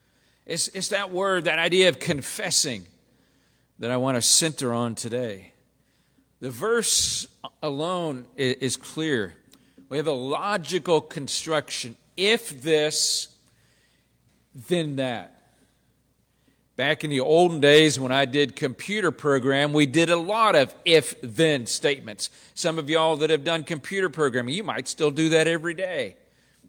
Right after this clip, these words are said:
If this condition is satisfied, then this will happen. How do we satisfy the condition of confession?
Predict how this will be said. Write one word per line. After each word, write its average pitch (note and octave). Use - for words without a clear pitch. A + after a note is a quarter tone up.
If E3+
this G3
condition F3+
is D3+
satisfied, B2+
then D3
this C3+
will C#3+
happen. C#3
How C4+
do G#4+
we D#4
satisfy D#3+
the D3
condition C#3
of D3
confession? C#3